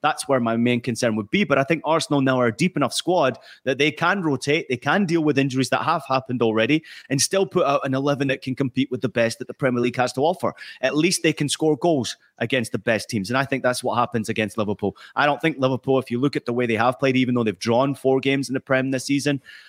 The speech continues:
I think they will concede more than one against this Arsenal side because the confidence just seems to be flying high. And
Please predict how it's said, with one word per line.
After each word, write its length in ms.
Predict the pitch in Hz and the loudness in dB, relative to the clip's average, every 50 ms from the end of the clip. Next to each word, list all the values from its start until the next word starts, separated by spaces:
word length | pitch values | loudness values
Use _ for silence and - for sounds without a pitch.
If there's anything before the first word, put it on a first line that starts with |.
| - _ _ _ _ - | -20 _ _ _ _ -2
I 120 | 117 135 | -2 -2
think 240 | 135 - 147 151 - - | 0 0 -2 -2 -2 0
they 320 | 131 135 135 131 123 123 98 | 0 2 2 4 2 0 0
will 220 | 120 113 120 117 | -2 -2 -2 -2
concede 720 | - - 123 117 - - - - - 139 127 120 110 - - - - _ _ _ _ _ _ - | -2 -4 -4 -4 -2 -2 0 0 2 4 4 2 2 -2 -8 -18 -18 _ _ _ _ _ _ -6
more 280 | 123 120 127 131 131 123 | -2 0 2 2 2 2
than 180 | 123 117 110 107 | 2 0 -2 0
one 260 | 113 107 101 95 - - | 0 -2 -2 -4 -6 -6
against 320 | 107 104 113 107 101 - | -6 -4 -2 -4 -4 -4
this 180 | - 110 - - | -6 -6 -4 -2
Arsenal 300 | 104 104 101 - - 113 | -2 -2 -2 -4 -6 -6
side 240 | - - 104 98 - | -4 -2 -4 -4 -4
because 220 | 107 - 110 - | -6 -6 -6 -8
the 60 | - | -6
confidence 580 | - - 117 117 110 - 113 98 104 101 95 - | -2 2 2 2 2 2 0 0 0 0 0 0
just 180 | - 107 - - | -2 -2 -2 0
seems 220 | - 110 98 - | 0 0 -2 -2
to 80 | - 98 | -4 -6
be 80 | 101 | -8
flying 340 | 92 - - - 101 101 98 | -8 -6 -4 -2 -2 0 0
high. 200 | 95 98 98 104 | 0 2 2 2
And 140 | 110 113 | 2 0